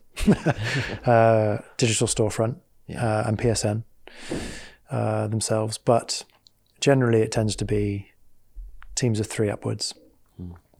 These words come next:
Speaker 1: So for us, we're now at a stage where every idea we have, we come up with has to support our whole team.
Speaker 2: Interesting. Okay.
Speaker 1: And the more you grow, the bigger the ideas have to get.
Speaker 2: That's interesting. Okay.
Speaker 1: And the bigger ideas have to get, the longer it takes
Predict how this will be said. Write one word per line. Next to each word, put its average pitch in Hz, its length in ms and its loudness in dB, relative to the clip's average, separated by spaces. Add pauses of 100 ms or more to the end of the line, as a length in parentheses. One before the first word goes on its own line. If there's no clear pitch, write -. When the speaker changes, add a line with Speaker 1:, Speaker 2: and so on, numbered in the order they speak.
(140)
Speaker 1:
So 117 140 -2
for 139 180 6
us, 117 380 2 (1000)
we're 123 180 4
now 113 140 4
at 117 80 0
a 110 60 -4
stage 110 340 0
where 107 140 0
every 113 280 2
idea 107 300 2
we 104 100 2
have, 90 220 -8 (140)
we 123 100 -2
come 110 180 0
up 110 160 -4
with 107 360 -6
has - 320 -4
to 110 100 -4
support - 500 -4 (520)
our 107 100 -2
whole 98 160 -2
team. 107 300 -6 (800)
Speaker 2:
Interesting. - 460 -12
Okay. - 160 -12
Speaker 1:
And 110 120 -2
the 110 40 2
more 120 220 4
you 107 120 4
grow, 104 440 2 (400)
the 113 80 -6
bigger 110 220 0
the 104 100 2
ideas 104 340 0
have - 160 -8
to 107 80 -8
get. 104 260 -6 (680)
Speaker 2:
That's - 200 -16
interesting. 76 460 -14 (160)
Okay. - 360 -14 (200)
Speaker 1:
And 110 140 0
the 104 60 0
bigger 110 320 2
ideas 104 320 0
have 107 180 -4
to 107 80 -8
get, 110 360 -2 (300)
the 113 80 -6
longer 107 280 -2
it - 80 -8
takes - 420 -6